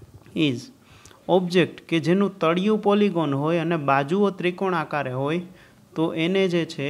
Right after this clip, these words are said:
ઈ આપણે શું કહેશું? સમજો, તળિયું છે, ઈ પોલિગોન છે અને બાજુઓ છે, ઈ ત્રિકોણાકારે છે. જો બાજુઓ લંબચોરસ હોય તો પ્રિઝમ થાય, પણ અહીંયા બાજુઓ ત્રિકોણાકાર છે, માટે આપણો ઓપ્શન આવશે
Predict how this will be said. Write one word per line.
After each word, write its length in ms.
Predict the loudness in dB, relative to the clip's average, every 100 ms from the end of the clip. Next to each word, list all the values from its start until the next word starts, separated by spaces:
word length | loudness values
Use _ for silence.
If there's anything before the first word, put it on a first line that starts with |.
| -6
ઈ 180 | -6 -4
આપણે 300 | -6 -8 -8
શું 260 | -4 -4
કહેશું? 360 | -2 -6 -8 -12 -14 -20 -20 -20 -20 -20 -20 -20 -14
સમજો, 480 | -4 0 0 2 0
તળિયું 480 | 2 2 2 0 0
છે, 140 | 0
ઈ 120 | 0 0
પોલિગોન 640 | 0 2 4 4 2 0
છે 180 | 0 -4 -4 -14 -20 -20 -14 -4
અને 180 | -2 0
બાજુઓ 520 | 2 0 2 2 0
છે, 160 | 0
ઈ 140 | -2 -2
ત્રિકોણાકારે 840 | -4 -2 -2 -2 -2 -4 -4 -6
છે. 180 | -8 -4
જો 140 | -2
બાજુઓ 400 | 2 2 4 2
લંબચોરસ 640 | 2 0 -2 -2 0 0 0
હોય 180 | 0 0
તો 160 | -4
પ્રિઝમ 480 | -2 0 0 0 -2
થાય, 220 | -6 -8
પણ 160 | -6 -4
અહીંયા 220 | -4 -2
બાજુઓ 460 | 0 0 0 0 -2 -6 -20 -20 -20 _
ત્રિકોણાકાર 640 | 0 2 2 2 0 -2 -4
છે, 120 | -4
માટે 280 | -8 -6 -8
આપણો 280 | -8 -4 -2 -2
ઓપ્શન 360 | -4 -6 -4
આવશે 440 | -4 -6 -4 -2